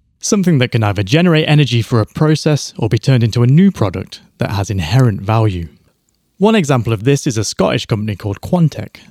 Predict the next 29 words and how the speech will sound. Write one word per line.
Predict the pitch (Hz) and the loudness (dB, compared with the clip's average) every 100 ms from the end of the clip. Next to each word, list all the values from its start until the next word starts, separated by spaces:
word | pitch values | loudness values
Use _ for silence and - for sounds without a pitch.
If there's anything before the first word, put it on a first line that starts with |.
| - | -8
that | |
uses | 123 110 107 95 | -4 -2 -2 -2
waste | 135 170 123 | 2 2 0
from | - 92 | -6 -6
shellfish | - 175 175 113 - | -2 0 0 -2 -6
production | - 87 - - 107 101 - | -8 -8 -8 -10 -10 -10 -12
to | - | -6
create | 117 104 | -4 -2
a | |
bioplastic | 113 165 185 135 - 92 - - - _ - | -2 0 2 0 -2 -6 -8 -14 -16 _ -8
that's | 123 | -6
used | 104 104 104 | -4 -4 -6
as | - | -8
the | |
packaging | 110 170 175 151 98 92 | -4 -4 0 -2 -2 -6
for | 113 101 123 - _ _ | -4 -2 -4 -8 _ _
shellfish. | - 233 - - - - _ _ _ _ _ _ _ _ _ _ _ _ | -2 -2 -2 -8 -16 -20 _ _ _ _ _ _ _ _ _ _ _ _
The | - | -4
beauty | 151 233 - | 0 0 2
of | 160 - | 0 0
closed-loop | 151 139 - 127 123 | 0 2 2 0 -2
economies | - 180 147 95 90 - - _ | 0 0 0 -2 -8 -12 -16 _
is | - | -4
they | 113 110 | -2 0
can | 110 | -2
be | 101 | -2
applied | 104 - 101 101 - | -2 -2 -4 -4 -6
almost | 120 98 92 - | -6 -4 -6 -2
anywhere. | 139 143 98 90 95 | 2 2 0 -4 -10